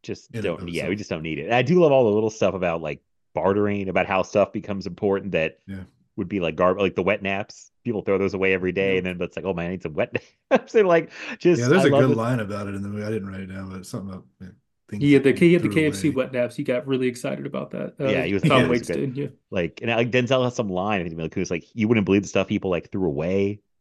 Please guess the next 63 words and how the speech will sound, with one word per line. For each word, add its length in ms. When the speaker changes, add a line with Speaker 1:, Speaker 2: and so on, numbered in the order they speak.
Speaker 1:
I 80
guess, 260
you 60
know, 100
stuff 200
that 60
we 100
didn't 180
care 180
about 340
now 200
would 80
be 160
as 180
Speaker 2:
Yeah. 80
Speaker 1:
fresh. 220
It, 180
I'm 160
paraphrasing, 560
but, 180
like, 240
just 180
that 180
whole 180
bartering 380
system's 360
interesting. 640
Again, 260
kinda 120
like 160
Fallout. 280
I 20
feel 100
like 60
you 80
trade 260
stuff 160
in 60
Fallout 380
that's 140
like, 140
Here, 220
I'll 220
sell 280
you, 200
like, 220
Speaker 2:
Mm-hmm. 260
Speaker 1:
an 60
oil 220
Speaker 2:
Mm-hmm. 100
Speaker 1:
can 240
to 60
get 300
a 100
weapon 360
or 80
<laughs> 80
something. 220
You 80
know, 120
it's 200
like, 240
um, 560